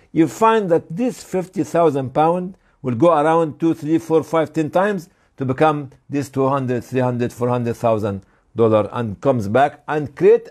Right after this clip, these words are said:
a lot of employment, even low-scale employment, to start, uh, the kickoff of building a local economy.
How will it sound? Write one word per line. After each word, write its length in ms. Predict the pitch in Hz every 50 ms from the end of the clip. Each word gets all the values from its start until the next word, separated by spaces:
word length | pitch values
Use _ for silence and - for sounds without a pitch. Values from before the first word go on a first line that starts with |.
| -
a 100 | - 160
lot 360 | 160 156 175 233 262 254 262 214
of 160 | 170 147 - -
employment, 720 | 151 135 - 151 180 175 151 117 92 82 78 _ _ _ _ _ _ _ _ _ _ _ _ -
even 300 | 147 135 135 131 120 127
low-scale 840 | 143 151 151 151 147 143 - - - - - 131 127 127 117 107
employment, 480 | 107 107 95 - - - 113 117 - - _ _ _ _ _ _ _ _ _ _ _ _ _ _ - - _ _ _ - - - _ - - - - - - - - - - - - - - - - - - - - - _ _ _ _ _ _ _ _ _ _ _ _ _ _ _ _ _ _ _ _ - - _ -
to 120 | 113 101
start, 480 | - - - 131 135 131 131 - _ -
uh, 140 | - 90
the 140 | 85 85 98
kickoff 460 | - - 147 - - 120 117 - - _ _ _ _ _ _ _ _
of 180 | - 101 98 95
building 360 | 107 120 117 110 113 104 101
a 80 | 82 90
local 360 | 101 101 101 - 98 90 82
economy. 460 | 90 - - 76 67 62 57 55 50